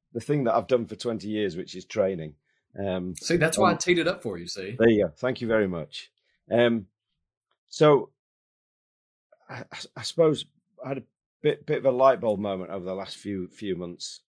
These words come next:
Speaker 1: um, which was you, you look at the approach to training that we take in, in so many cases, and I'm gonna suggest that it's ineffective.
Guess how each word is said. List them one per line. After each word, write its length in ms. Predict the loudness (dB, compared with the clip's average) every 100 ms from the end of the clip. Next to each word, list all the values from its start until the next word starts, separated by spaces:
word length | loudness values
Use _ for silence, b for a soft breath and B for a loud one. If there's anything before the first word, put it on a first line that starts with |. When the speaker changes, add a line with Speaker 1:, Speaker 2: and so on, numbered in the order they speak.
| -10
Speaker 1:
um, 360 | -4 -2 -4 -10 _ _ _ _ _ _ _ _
which 300 | -2 -2 -2
was 320 | -6 -6 -8 -20 _ -20 -20 -16
you, 220 | -6 -6 -6
you 120 | -8
look 320 | -4 -2 -2 -4
at 120 | -4
the 100 | -6
approach 500 | -6 0 2 2 -2
to 80 | -12
training 440 | -4 -2 -2 -4
that 120 | -6
we 80 | -10
take 460 | -12 -2 -2 -2 -8
in, 200 | -12 -12
in 220 | -12 -14 -10
so 380 | -10 -4 -2
many 180 | -2 -8
cases, 800 | -8 -6 -6 -8 -12 -16 -20 -20 _ _ _ _ _ -4
and 100 | -2
I'm 100 | -2
gonna 160 | -2
suggest 600 | -4 -6 -6 0 0 -2
that 140 | -12 -12
it's 160 | -12
ineffective. 640 | -10 -10 -10 -12 -12 -20 -20